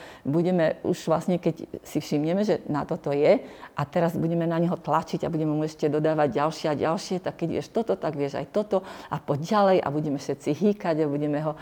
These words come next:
ako stavať ako, e, na obrazovke na Skype alebo na nejakom WhatsAppe video, vo videách svojej rodine, že pozrite sa, čo už náš, e, neviem, Maťko Ferko alebo Romanko alebo kto dokázal. E,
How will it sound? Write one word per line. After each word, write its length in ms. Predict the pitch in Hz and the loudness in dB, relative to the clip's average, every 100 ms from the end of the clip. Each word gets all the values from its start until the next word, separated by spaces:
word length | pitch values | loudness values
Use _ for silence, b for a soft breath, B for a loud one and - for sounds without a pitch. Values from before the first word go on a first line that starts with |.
| B B B B | B B B B
ako 560 | - - - 147 - - 95 | -6 -4 0 2 2 0 -4
stavať 560 | - - 165 156 156 | -4 0 4 4 2
ako, 260 | - 147 165 147 | -2 -2 0 0
e, 60 | 131 165 160 B B B - 117 135 | 0 -4 -6 B B B -6 -2 0
na 240 | 135 147 151 | 0 2 4
obrazovke 720 | 151 156 156 156 160 151 - - | 6 8 8 8 6 4 4 0
na 160 | 156 | 0
Skype 480 | 151 - 156 156 160 | 0 0 2 2 4
alebo 400 | 151 139 143 151 | 4 6 6 4
na 160 | 156 156 | 4 2
nejakom 480 | 147 156 170 143 | 2 2 2 4
WhatsAppe 560 | 147 151 151 143 151 147 - 151 143 | 4 4 4 4 2 2 -2 -6 -4
video, 480 | 151 160 156 147 160 B B | 0 4 6 6 4 B B
vo 160 | 156 151 | -2 0
videách 480 | 151 156 151 143 151 | 2 2 4 4 2
svojej 320 | - 151 143 | 0 2 4
rodine, 400 | 147 165 170 151 | 6 6 4 2
že 160 | 160 143 | 2 4
pozrite 400 | 196 226 214 156 | 6 6 6 2
sa, 220 | 190 190 | 0 -2
čo 160 | - | 0
už 240 | - 165 170 | 0 0 0
náš, 320 | 160 160 - B B B B | 0 -2 -4 B B B B
e, 80 | 143 139 139 139 143 | -6 -4 -2 -2 -2
neviem, 320 | 147 147 147 | -2 -2 -2
Maťko 320 | 196 170 - | -4 -4 -6
Ferko 400 | 147 160 160 - | -4 -4 -6 -4
alebo 680 | 170 156 151 139 147 135 151 139 | -2 0 0 -2 -2 -2 -2 -4
Romanko 480 | 143 160 151 147 - | -2 0 0 -2 -4
alebo 240 | 143 139 143 | -4 -2 -4
kto 160 | 160 147 | -2 0
dokázal. 640 | 151 165 190 185 175 | 0 0 2 2 4
E, 20 | 180 | 2